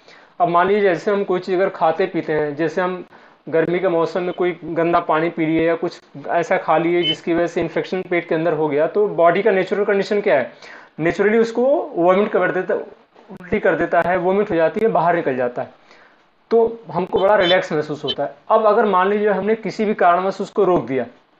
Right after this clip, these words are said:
vomit होने वाला था, हमने कुछ ऐसी medicine खा ली, रुक गई, तो अब क्या होगा कि वो जो गंदगी अंदर शरीर के अंदर पड़ी हुई है वो कहीं ना कहीं तो जाएगी। अब हमने उसको बाहर नहीं किया तो वो शरीर के अंदर ही रह करके किसी दूसरे form में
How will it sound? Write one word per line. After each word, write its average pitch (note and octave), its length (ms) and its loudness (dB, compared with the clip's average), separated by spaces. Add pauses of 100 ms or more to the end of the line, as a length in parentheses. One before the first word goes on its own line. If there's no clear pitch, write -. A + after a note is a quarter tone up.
(840)
vomit E3+ 380 2
होने F#3 180 2
वाला F#3 240 4
था, F#3+ 120 -2
हमने F3 180 -2
कुछ F3+ 180 -6
ऐसी E3+ 200 0
medicine F3 340 -2
खा F3 140 2
ली, F3 180 0 (920)
रुक D#3+ 180 -2
गई, F3+ 200 0 (640)
तो - 60 4
अब - 380 4
क्या B3 120 4
होगा F3+ 240 4
कि G#3+ 120 -2
वो A#3 120 2
जो A3+ 140 2
गंदगी E3 440 2
अंदर F3+ 340 0
शरीर G3+ 300 0
के G3+ 100 -2
अंदर F#3+ 220 0
पड़ी E3 260 0
हुई D3 180 0
है D3+ 220 0
वो G3 260 2 (140)
कहीं E3+ 180 2
ना G3+ 60 2
कहीं G3+ 180 2
तो A3 80 0
जाएगी। A3 380 4 (840)
अब D#3+ 80 2
हमने G3 200 2
उसको G3 200 0
बाहर D#3 360 2
नहीं G3 180 2
किया G3+ 200 2
तो G#3 120 0
वो A3 80 0
शरीर F3+ 240 0
के G#3 120 -2
अंदर E3+ 420 2
ही G#3+ 140 4
रह G3 180 6
करके F#3 320 2
किसी G#3 300 -4
दूसरे E3+ 380 2
form E3 320 2
में F#3 240 -2